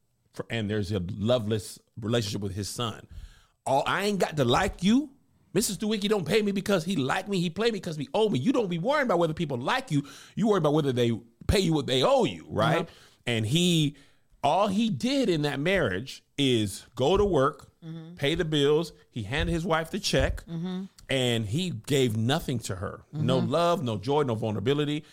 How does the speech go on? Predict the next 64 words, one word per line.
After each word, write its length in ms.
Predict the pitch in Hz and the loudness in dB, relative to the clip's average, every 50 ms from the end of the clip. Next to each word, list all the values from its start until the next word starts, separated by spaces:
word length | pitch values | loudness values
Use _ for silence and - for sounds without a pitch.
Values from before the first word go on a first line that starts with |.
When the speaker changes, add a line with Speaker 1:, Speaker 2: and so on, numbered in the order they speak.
| - - - | -20 -12 -8
Speaker 1:
And 140 | 110 110 117 | -6 -4 -2
then 100 | 123 120 | -2 -2
he 80 | 123 113 | -2 -2
went 220 | 107 117 151 160 156 | -4 -4 -4 -2 0
off 200 | 151 156 151 - | 0 0 -2 -2
and 180 | 113 104 98 | -4 -6 -4
found 240 | - 131 139 147 143 139 | -2 0 0 2 2 2
that 80 | 135 | 2
with 120 | 123 113 113 | 2 2 2
another 260 | 113 127 135 127 120 | 2 2 2 2 2
woman 240 | 113 135 139 135 123 | 0 0 0 0 0
who 60 | 120 113 | 0 0
made 180 | 117 127 127 123 | -2 -2 -2 -2
her 100 | 117 117 | -2 -2
laugh. 380 | 120 143 156 151 135 135 139 - - - - - - _ _ - | -2 -2 0 0 0 -2 -4 -6 -12 -20 -20 -20 -20 _ _ -6
And 200 | 127 120 117 107 | -4 -2 -2 0
he 160 | 147 - - | -2 -2 -2
t-, 160 | - - - - | -4 -6 -6 -2
he 120 | 120 139 165 | 0 0 0
f-, 160 | - - - | 0 -2 -4
made 220 | 127 147 160 170 151 | 0 0 2 2 2
his 180 | 165 147 110 | 0 0 0
wife 280 | 117 143 196 247 269 - | 0 0 0 0 0 0
feel 100 | - 180 | 0 2
like 120 | 160 147 156 | 2 2 2
he 80 | 175 160 | 0 0
gave 220 | 170 165 160 160 | 0 0 2 2
everything. 580 | 208 262 262 254 226 - 180 180 185 214 254 269 - - - - | 0 0 0 -2 -4 -2 0 0 0 0 -4 -8 -12 -18 -12 -6
And 100 | - 185 | -4 -4
I've 80 | 247 262 | -2 0
been 120 | 269 254 | 0 0
stuck 280 | - - - - - - | 0 0 0 0 0 0
here. 360 | - 311 311 294 - - - - - - - 165 | 2 2 2 4 2 0 -2 -4 -10 -18 -20 -12
Speaker 2:
No. 80 | 170 175 | -6 -4
Speaker 1:
And 100 | - - | -2 0
I've 120 | - 508 | 0 0
been 80 | 523 480 | 0 0
stuck 220 | - - - - - | 0 0 0 0 2
here 140 | - 494 480 440 453 | 2 4 4 4 4
right 140 | 440 403 392 | 2 2 2
with 200 | 403 415 403 - | 2 0 0 0
you, 60 | 285 254 | -2 0
Troy. 340 | - 294 320 330 359 381 403 - - - 180 160 151 - | 0 0 0 0 -2 -4 -6 -10 -14 -20 -20 -18 -12 -6
Right? 320 | 117 139 165 175 - - | -4 -2 -2 -2 -2 -2
There's 180 | 139 202 180 139 | 0 0 0 -2
a 60 | 117 | -4
lot 340 | 98 120 170 226 262 294 302 | -6 -4 -2 -2 0 0 2
of 60 | 262 | 2
relationships 540 | 233 220 202 208 233 208 170 - 185 156 - | 2 2 2 2 2 0 0 0 0 0 0
that 100 | 151 135 | 0 0
are 80 | 120 | 2
like 240 | 127 160 185 185 - | 2 0 -2 -2 -2
that 120 | 151 127 - | -4 -4 -4
because 340 | 123 123 - 151 139 113 110 | -4 -4 -2 -2 -2 -2 -2
men, 200 | 113 151 175 127 | -2 -2 -2 -2
and 120 | 139 147 | 0 0
listen, 260 | 185 208 202 - 110 | 0 -2 -2 -2 -2
I 80 | 107 147 | -2 -2
was 160 | 185 185 151 147 | -2 -2 -2 -2
like 220 | 156 196 - - | -2 -4 -4 -4
this 160 | - 110 - - | -4 -6 -4 -2
early 360 | 113 127 120 113 104 95 - - | 0 0 0 0 0 -2 -4 -4
in 140 | 113 101 107 | -4 -4 -2
our, 200 | 101 98 95 95 | -2 -2 -4 -6